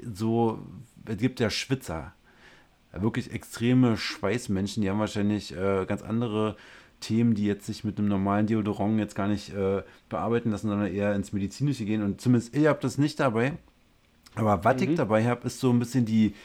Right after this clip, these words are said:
Speaker 1: äh, die Frage, die er, der Ahai, gestellt hat, so wie, wie das jetzt eigentlich dazu kam, so dass man jetzt auf einmal angefangen hat, Deos irgendwie zu benutzen und so.
Speaker 2: Ja.
Speaker 1: Und es ist in der Tat so, dass früher einfach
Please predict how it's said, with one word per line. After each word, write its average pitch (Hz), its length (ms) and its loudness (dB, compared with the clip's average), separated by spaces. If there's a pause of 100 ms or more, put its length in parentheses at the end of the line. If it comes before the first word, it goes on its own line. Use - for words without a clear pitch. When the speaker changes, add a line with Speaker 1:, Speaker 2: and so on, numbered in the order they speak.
(460)
Speaker 1:
äh, 110 260 4
die 113 120 -4
Frage, 113 440 2
die 101 140 -2
er, 127 400 2
der 101 520 0
Ahai, 113 340 0
gestellt 107 340 -2
hat, 110 120 -2
so 113 460 -4 (160)
wie, 110 400 -2
wie 107 120 -8
das 117 200 -6
jetzt - 160 -8
eigentlich 104 220 -4
dazu 104 260 -6
kam, 113 540 0
so 95 180 0
dass 95 200 -2
man 98 120 -2
jetzt 101 160 -4
auf - 160 -12
einmal 98 320 -6
angefangen 107 380 -4
hat, 98 180 -6
Deos 110 460 0
irgendwie 98 320 -4
zu 95 100 -12
benutzen 98 440 -4
und - 120 -10
so. - 240 -12 (800)
Speaker 2:
Ja. 127 200 0 (220)
Speaker 1:
Und 104 80 2
es 107 120 2
ist 147 160 2
in 165 60 8
der 143 120 8
Tat 139 480 0 (420)
so, 147 640 0 (380)
dass 120 240 2
früher 165 720 0 (120)
einfach 143 800 -4